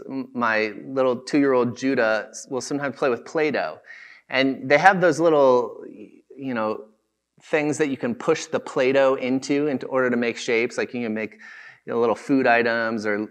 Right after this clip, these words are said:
you know, little weird stuff, whatever. But you, you take the Play-Doh and you shove it into this form, right? And then you pop it out, and it looks like the inside of the form. That's, that's what a mold is. And that's what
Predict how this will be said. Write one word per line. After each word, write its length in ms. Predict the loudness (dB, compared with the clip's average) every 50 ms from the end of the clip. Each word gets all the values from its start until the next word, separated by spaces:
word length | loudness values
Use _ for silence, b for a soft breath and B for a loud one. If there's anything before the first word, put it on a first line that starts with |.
| -10 -16 -14
you 140 | -10 -8 -8
know, 160 | -6 -6 -6
little 580 | -6 -4 -2 0 0 0 0 0 -2 -4 -6
weird 300 | -4 -4 -2 -2 -2 -4
stuff, 340 | -8 -6 -2 -2 -2 -2 -2
whatever. 380 | -4 -4 -2 -2 -2 -4 -8 B B B B B B B B B
But 180 | -2 -2 -2
you, 380 | -2 -4 0 2 4 4 4 2 -2
you 260 | -2 0 0 0 0
take 260 | 0 0 0 0 2
the 80 | 0 0
Play-Doh 340 | 2 2 2 4 4 4 2
and 100 | 2 0
you 60 | -2
shove 340 | -4 -4 -2 0 0 2 2
it 120 | 2 2
into 180 | 2 2 2 2
this 220 | 2 0 -4 -6
form, 420 | -6 -6 -4 -2 -2 -2 -2 -2
right? 300 | -2 0 0 0 -2 -4 -8 b b b b b b b b
And 140 | b -4 -2
then 220 | -2 0 0 0
you 100 | -2 -2
pop 380 | -4 -6 -4 0 2 2 2 2
it 80 | 2 4
out, 380 | 4 6 6 4 2 0 -6 -10
and 100 | -8 -8
it 120 | -8 -4
looks 320 | -2 0 0 0 -2 -4 -2
like 320 | 0 0 -2 -2 -4 -8
the 120 | -8 -6 -6
inside 320 | -6 -6 -2 -2 0 0
of 60 | 0
the 80 | -2 -6
form. 360 | -6 -6 -8 -8 -8 -8 -6
That's, 240 | -6 -6 -6 -8 -12
that's 280 | -8 -2 -2 -2 -2 0
what 200 | 0 0 2 2
a 60 | 2
mold 300 | 0 0 0 0 0 0
is. 200 | -2 -4 -4 0
And 80 | 4 4
that's 180 | 4 4 4
what 320 | 2 4 4 4 4 2